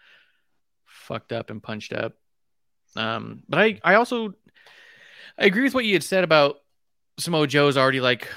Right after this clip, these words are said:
probably the most meaningful T N T champion they've had, like, in short order.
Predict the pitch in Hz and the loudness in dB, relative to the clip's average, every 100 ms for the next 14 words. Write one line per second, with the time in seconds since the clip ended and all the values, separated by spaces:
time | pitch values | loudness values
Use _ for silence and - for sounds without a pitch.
0 | - _ - 127 127 127 127 131 127 120 | -18 _ -6 -4 -2 -4 -4 -4 -4 -6
1 | 117 135 120 123 - 117 113 113 98 98 | -6 -6 -6 -8 -6 -8 -6 -6 -6 -2
2 | 110 113 113 117 _ _ _ _ _ _ | 0 0 -2 -10 _ _ _ _ _ _
3 | _ _ _ _ _ _ _ _ _ _ | _ _ _ _ _ _ _ _ _ _
4 | 98 92 _ _ _ _ 113 104 92 _ | -16 -16 _ _ _ _ -12 -10 -14 _
5 | _ - - - 123 98 113 90 92 | _ -20 -14 -8 -6 -4 -6 -6 -12